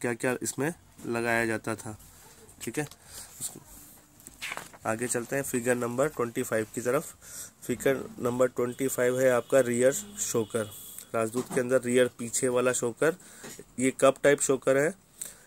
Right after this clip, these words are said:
इसमें, अ, आपका स्प्रिंग टाइप भी शॉकर आया करता था। तो ये, अ, सब सेम ही होता था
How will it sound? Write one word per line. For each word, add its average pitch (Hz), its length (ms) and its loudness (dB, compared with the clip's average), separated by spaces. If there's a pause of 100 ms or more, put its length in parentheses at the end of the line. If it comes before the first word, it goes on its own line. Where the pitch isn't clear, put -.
इसमें, 135 440 4 (120)
अ, 110 40 4
आपका 120 520 4
स्प्रिंग 135 320 0
टाइप 123 320 4
भी 131 80 2
शॉकर 117 340 0
आया 107 160 4
करता 101 320 -4
था। 104 220 -8 (520)
तो 123 80 -2
ये, 120 160 0 (120)
अ, 120 140 6
सब 135 180 4
सेम 147 280 4
ही 165 60 6
होता 147 280 6
था 151 280 2